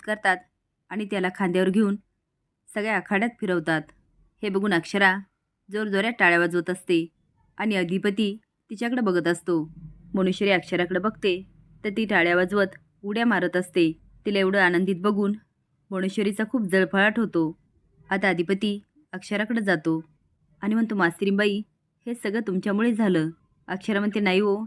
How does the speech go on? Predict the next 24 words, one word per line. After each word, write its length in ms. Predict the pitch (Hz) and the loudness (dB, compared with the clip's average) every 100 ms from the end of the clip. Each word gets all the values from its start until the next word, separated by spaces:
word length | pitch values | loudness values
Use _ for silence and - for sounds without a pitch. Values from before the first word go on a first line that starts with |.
| - _ _ _ | -10 _ _ _
हे 60 | 226 | -10
तुमच्या 320 | 220 226 240 | -4 -2 0
मेहनतीमुळे 560 | 220 190 185 208 220 233 | 2 2 2 2 2 2
झालं." 360 | 214 185 160 165 _ _ _ _ | 2 2 2 -2 _ _ _ _
तेवढ्यात 240 | 180 185 196 | -4 -2 -2
त्याचं 240 | 175 175 | -4 -2
लक्ष 280 | 190 208 - 190 196 _ _ - | -2 -2 -2 -4 -6 _ _ -10
भुवनेश्वरीकडे 580 | 214 202 196 226 240 233 | -6 -4 -4 -4 -2 0
जातं. 360 | 196 165 156 175 - _ _ _ _ - | 0 0 -2 -4 -8 _ _ _ _ -12
तो 60 | |
म्हणतो, 160 | 233 226 | -6 -2
"आईसाहेब." 460 | 180 185 208 233 294 _ _ _ _ _ - | -2 0 -2 0 -2 _ _ _ _ _ -10
ती 40 | |
कौतुकाने 500 | 220 185 170 202 202 | -2 -2 0 -2 -2
स्माईल 280 | 214 185 170 | -2 -2 0
करत 260 | 175 170 | 0 0
असते. 440 | 202 208 190 180 196 _ _ _ - | -2 -4 -4 -4 -8 _ _ _ -12
अधिपती 420 | 175 190 196 208 | -8 -6 -6 -4
जातो 500 | 180 160 196 190 208 - _ _ - | 0 0 0 -4 -4 -14 _ _ -8
आणि 160 | 214 | -8
तिच्या 240 | 214 208 220 | -6 -6 -2
पायावरच 460 | 202 170 185 247 226 | 0 2 0 0 0
लोटांगण 440 | 180 165 175 185 | 0 0 0 2
घालतो. 480 | 190 170 170 165 | 2 0 0 -4